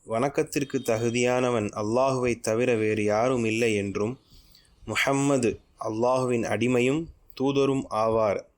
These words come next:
என்று நான் சாட்சி கூறுகிறேன் என்பதை உறுதியாக கூறிய நொடியிலிருந்து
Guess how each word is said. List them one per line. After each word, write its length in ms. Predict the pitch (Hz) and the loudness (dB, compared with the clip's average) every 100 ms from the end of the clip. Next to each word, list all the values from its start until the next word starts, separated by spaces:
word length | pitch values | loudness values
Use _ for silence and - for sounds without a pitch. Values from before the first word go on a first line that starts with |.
| _ | _
என்று 320 | 120 113 117 | -4 -2 0
நான் 200 | 113 104 | 0 0
சாட்சி 440 | 101 110 120 - 120 | -2 -2 -2 -2 -4
கூறுகிறேன் 600 | - 113 104 107 107 98 | -4 -4 -2 -2 -2 -4
என்பதை 440 | 104 101 101 104 | -6 -4 -2 -2
உறுதியாக 680 | 98 107 123 127 127 123 127 | -4 -4 -2 0 0 0 -2
கூறிய 480 | - - 110 120 110 | -6 -6 -4 0 0
நொடியிலிருந்து 840 | 104 104 123 120 117 120 120 156 | 0 -2 0 0 -2 -2 -4 -6